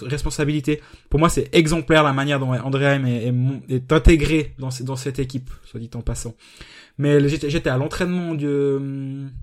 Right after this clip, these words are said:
de Berne avant le match sept, donc, euh, lundi matin. Euh, j'ai vu Gaëtan Haas s'entraîner,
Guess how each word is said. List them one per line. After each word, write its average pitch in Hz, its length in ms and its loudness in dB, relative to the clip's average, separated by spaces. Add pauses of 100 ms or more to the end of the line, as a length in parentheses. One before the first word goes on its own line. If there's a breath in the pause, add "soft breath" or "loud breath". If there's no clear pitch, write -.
(520)
de 123 220 -2
Berne 139 680 0
avant 139 340 -4
le 139 100 -4
match 120 280 -4
sept, - 480 -2
donc, 123 260 -6
euh, 120 120 2
lundi 131 300 2
matin. 131 400 0 (880 loud breath)
Euh, 123 640 0 (540)
j'ai 135 180 0
vu 147 80 -2
Gaëtan 143 340 4
Haas 156 120 4
s'entraîner, 147 680 -4